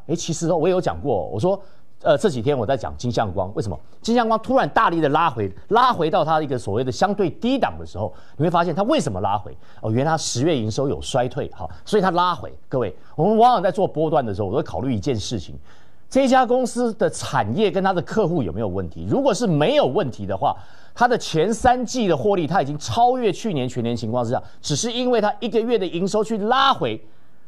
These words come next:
所以它股价大力的拉回，在这个情况接近低点，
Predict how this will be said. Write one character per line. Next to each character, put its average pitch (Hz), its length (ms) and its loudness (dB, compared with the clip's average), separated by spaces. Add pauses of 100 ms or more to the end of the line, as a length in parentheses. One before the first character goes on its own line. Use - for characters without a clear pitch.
(240)
所 269 180 4
以 - 20 4
它 269 80 6
股 165 220 -2
价 247 180 4
大 277 320 6
力 247 140 0
的 202 120 4
拉 254 220 8
回， 147 220 0
在 247 160 0
这 233 80 -2
个 254 80 4
情 196 160 -2
况 226 160 4
接 262 160 0
近 240 200 2
低 277 240 2
点， 185 220 0